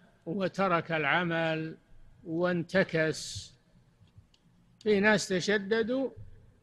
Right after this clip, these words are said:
الآن صاروا مع الفساق، تحللوا من الدين عقوبة لهم والعياذ بالله.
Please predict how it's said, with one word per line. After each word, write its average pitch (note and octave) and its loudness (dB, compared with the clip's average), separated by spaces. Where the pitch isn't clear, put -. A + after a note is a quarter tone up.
الآن G3 4
صاروا G3 4
مع F#3 4
الفساق، E3 0
تحللوا F#3 6
من D#3 -2
الدين C3 -6
عقوبة B3 4
لهم D#3 2
والعياذ C3 -4
بالله. A2+ -14